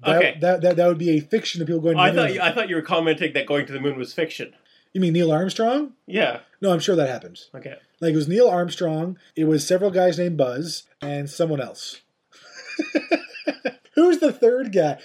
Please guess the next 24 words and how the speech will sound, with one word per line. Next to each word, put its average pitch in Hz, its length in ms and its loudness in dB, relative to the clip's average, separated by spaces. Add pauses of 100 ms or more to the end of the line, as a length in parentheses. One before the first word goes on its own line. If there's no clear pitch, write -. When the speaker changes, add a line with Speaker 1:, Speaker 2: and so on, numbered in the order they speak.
(120)
Speaker 1:
No 226 180 4
one 247 100 8
ever 208 160 4
knows 175 300 0
the 156 100 2
third 156 400 -4
guy. 113 520 -6 (220)
Anyway, 127 320 -2
Speaker 2:
Buzz 123 160 -4
Aldrin. 123 500 -6
Speaker 1:
Buzz 214 220 4
Aldrin, 175 440 4 (480)
uh, - 20 -16 (640)
uh, 107 400 -12
Neil 156 240 0
Armstrong. 135 680 -6
Speaker 2:
And 127 100 -10
what's 120 120 -10
his 120 120 -16
face? 107 280 -16
Speaker 1:
And 143 160 -2
what's 143 140 -2
his 131 140 -8
face? 104 520 -6